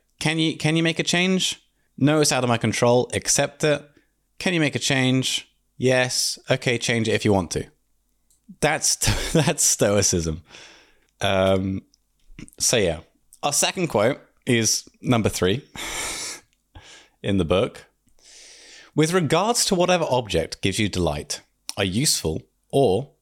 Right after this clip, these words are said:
are deeply loved, remember to tell yourself of what general nature they are, beginning in the most insignificant things. If, for example,"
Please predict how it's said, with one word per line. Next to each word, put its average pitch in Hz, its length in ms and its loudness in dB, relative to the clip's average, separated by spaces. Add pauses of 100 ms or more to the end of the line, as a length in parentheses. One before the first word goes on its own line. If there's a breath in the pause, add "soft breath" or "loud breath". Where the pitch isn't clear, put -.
(140)
are - 100 -2
deeply 143 400 0
loved, 85 460 -2 (320)
remember 175 240 2
to 214 120 -6
tell 170 320 -2
yourself - 640 -2 (160)
of 101 240 -2
what 120 320 0
general 120 320 2
nature 104 480 2
they 107 320 -2
are, 80 320 -6 (180)
beginning 101 460 -2
in 104 160 -2
the 92 80 0
most 95 340 0 (140)
insignificant 147 840 -2
things. - 500 -6 (180)
If, 196 180 -2
for 101 240 -2
example," - 640 -4